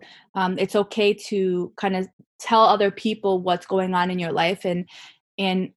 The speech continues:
I'm so blessed that I'm super close to, uh, my sister-in-laws, Matt's sisters, and then my,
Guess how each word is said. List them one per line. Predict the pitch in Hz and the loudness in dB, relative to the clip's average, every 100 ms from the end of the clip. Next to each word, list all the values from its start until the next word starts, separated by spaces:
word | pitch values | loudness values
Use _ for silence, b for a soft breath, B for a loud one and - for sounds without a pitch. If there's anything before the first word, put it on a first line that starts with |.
| - | 2
I'm | 208 | 4
so | 233 226 | 4 2
blessed | 190 185 175 - | 0 0 -2 -2
that | 180 | -2
I'm | 170 | -2
super | 175 - 220 208 | -4 -4 -4 -2
close | 196 190 185 - | -4 -4 -4 -4
to, | - 180 175 170 165 - _ | -4 -2 0 -2 -4 -8 _
uh, | 180 170 | -4 -2
my | 175 180 190 | 0 0 0
sister-in-laws, | - 190 - 180 175 165 165 165 175 - _ - | -2 -4 -2 -2 -2 -2 -2 -2 -6 -16 _ -2
Matt's | 196 185 - | 2 2 0
sisters, | 190 - 180 175 | -4 -2 -4 -2
and | 175 175 | -2 -2
then | 170 | -2
my, | 170 170 | -2 -2